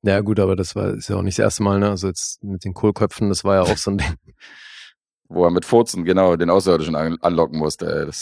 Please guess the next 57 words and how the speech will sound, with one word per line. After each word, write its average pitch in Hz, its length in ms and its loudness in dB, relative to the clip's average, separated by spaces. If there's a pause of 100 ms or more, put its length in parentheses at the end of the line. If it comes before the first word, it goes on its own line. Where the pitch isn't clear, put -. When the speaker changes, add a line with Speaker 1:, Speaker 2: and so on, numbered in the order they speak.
Speaker 2:
ist - 20 -12
auf - 240 -14
jeden - 140 -14
Fall - 80 -10
auch - 80 -12
eine - 100 -12
Story, - 360 -8
Alter. 64 280 -10 (480)
Muss 82 180 -4
Speaker 1:
Aber 107 140 0
Speaker 2:
man - 80 2
heute 78 200 0
irgendwie 71 260 -6
in 73 80 -6
einem 71 100 -6
Hollywood-Studio 71 560 -6
pitchen. - 320 -12 (240)
Speaker 1:
das - 200 -6
sind 117 100 2
ja 117 100 4
alles 117 240 2
Rewatches 117 480 4
für - 80 -2
dich, 92 240 2
oder 95 160 0
gibt's 90 220 -6
da 98 140 4
irgendwie 98 380 2
einen 98 300 0
großen, 98 540 0
den 98 160 0
du 95 80 2
noch 90 140 2
nicht 92 160 -2
gesehen 85 300 -2
hast? - 200 -6 (400)
Speaker 2:
Nee, 95 680 2
ich 196 180 -6
glaube 90 180 2
nicht, 95 180 -2
dass - 120 -4
das 110 160 -4
alles 95 240 0
Rewatches 71 400 -6
sind. 67 160 -10
Also 71 160 -6
sind 78 100 -6
doch 92 140 0
viele 101 180 -4
Filme 101 240 -2
bei, 98 160 4
die 92 160 -4
ich 90 140 -6
zum - 120 -10
ersten 85 220 -6
Mal 85 160 0
sehe. 76 300 -6